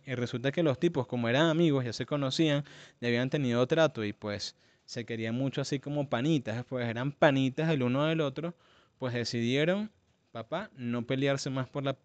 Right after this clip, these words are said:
por el primer lugar, no pelearse más por la medalla de oro, la compartieron,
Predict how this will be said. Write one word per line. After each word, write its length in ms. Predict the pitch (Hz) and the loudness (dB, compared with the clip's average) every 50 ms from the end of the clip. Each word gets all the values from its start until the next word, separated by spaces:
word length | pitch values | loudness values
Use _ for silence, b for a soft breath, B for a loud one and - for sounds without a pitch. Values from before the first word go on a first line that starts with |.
| _ - | _ -10
por 100 | - 113 | -6 -4
el 80 | 113 107 | -4 -4
primer 300 | - 117 110 107 107 117 | -6 -6 -6 -6 -4 -2
lugar, 360 | 123 131 139 156 185 226 - b b b b b b b b b | 2 4 4 4 4 2 -2 b b b b b b b b b
no 160 | - 127 127 117 | -10 -10 -8 -4
pelearse 340 | - 131 139 139 135 - 143 | -2 0 0 0 0 0 -2
más 160 | 139 139 139 | -4 -4 -6
por 160 | - 147 143 | -6 -6 -4
la 80 | 139 139 | -2 -2
medalla 400 | 131 117 110 110 113 127 143 139 | 0 0 0 0 0 0 -2 -2
de 140 | 117 113 127 | 0 0 2
oro, 300 | 165 196 208 226 226 - _ _ _ - | 2 2 0 0 -4 -4 _ _ _ -8
la 240 | 123 120 117 117 | -2 -2 -2 -2
compartieron, 720 | - 120 117 110 - 117 107 107 - 170 214 240 254 262 254 | -2 -2 -4 -4 -4 -6 -6 -2 0 0 0 2 0 -2 -4